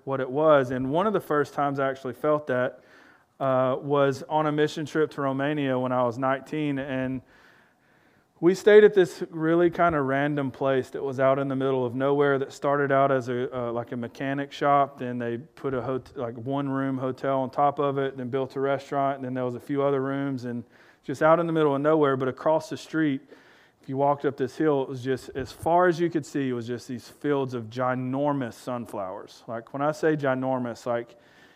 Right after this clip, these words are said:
if you ripped them off the stalk and held it out, it was like you're holding a steering wheel. They were so big. Just full of sunflower seeds that you just pick off and eat and all that stuff. But I remember standing there on top of this hill and feeling, like,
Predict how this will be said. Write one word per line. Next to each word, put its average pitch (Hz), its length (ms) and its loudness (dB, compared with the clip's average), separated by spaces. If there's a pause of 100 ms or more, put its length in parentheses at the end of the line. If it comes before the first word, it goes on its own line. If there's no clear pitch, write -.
(140)
if 156 180 -8
you 170 240 0
ripped 170 320 2
them 170 120 0
off 165 280 2
the 147 80 -2
stalk 135 540 2
and 123 120 -6
held 135 240 -2
it 131 100 -2
out, 131 200 2
it - 20 -4
was 117 120 -6
like 127 180 -4
you're 127 100 -4
holding 135 380 -4
a 107 40 -12
steering 120 480 -8
wheel. 98 280 -14 (240)
They 120 80 -6
were 110 160 -8
so 110 180 -12
big. 101 300 -14 (720)
Just - 180 -14
full 160 280 0
of 147 80 -2
sunflower 123 500 -2
seeds 107 380 -12
that 110 180 -12
you 120 140 -8
just 113 260 -14
pick 131 220 -8
off 123 280 -4
and 123 120 -14
eat 120 280 -6
and 113 140 -10
all 113 140 -4
that 120 160 -10
stuff. 110 260 -8 (460)
But 143 80 -4
I 143 60 4
remember 165 280 2
standing 170 480 0
there 160 160 2
on 147 80 2
top 147 320 2
of 135 60 -8
this 123 200 -6
hill 156 300 2
and 117 160 -6
feeling, 143 480 -4
like, 113 400 -4